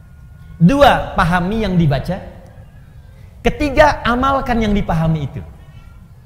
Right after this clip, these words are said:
Tilawah namanya. Makanya kalau ada orang baca Quran, supaya kita paham, di sampingnya kan ada yang menerjemahkan, kan? Siapa yang menerjemahkan itu? Sari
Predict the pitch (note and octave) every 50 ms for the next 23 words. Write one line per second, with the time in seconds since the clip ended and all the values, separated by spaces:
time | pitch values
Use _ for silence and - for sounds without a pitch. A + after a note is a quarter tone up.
0 | - - - G#3+ G#3 A3+ A#3+ B3 B3+ A#3+ G3 F3 F#3 F3 E3+ D3+ B2+ G#2+ G2 -
1 | - - - - - - - - - - - - - - - - - - - -
2 | - F3 F3+ F3+ G3 A3+ B3+ - A#3 A3 A3 G3+ G3+ G3 G#3+ G3+ G3+ G3+ G3 G3
3 | G3 F#3+ - G3 - F#3+ F3 D#3 D#3 E3 G3+ A#3 - - - - - - - -
4 | - - - - - - - F#3+ - A3 G#3 G#3+ G#3 G#3+ G#3+ E3 G#3 F#3+ - F#3
5 | F3 F#3+ A#3 A#3+ A3 G3 G#3+ - A3 G#3+ G#3 - A3+ A#3 B3+ B3+ C4 B3 A#3 G#3+
6 | G#3+ G#3+ G#3+ G#3 G#3 G3 F#3 A3 A#3+ A3+ - G3+ F#3 G3+ A3 - - - - -
7 | - - - - - - - - G#3 G#3 G#3+ A#3+ A#3+ A#3 A#3 A3+ G#3+ A3+ A3+ -
8 | A#3 A3+ A#3 C4+ C4+ - - - - - - - - - - - - - - -
9 | - - - - - - - - A3 G#3+ A3 A#3+ C4+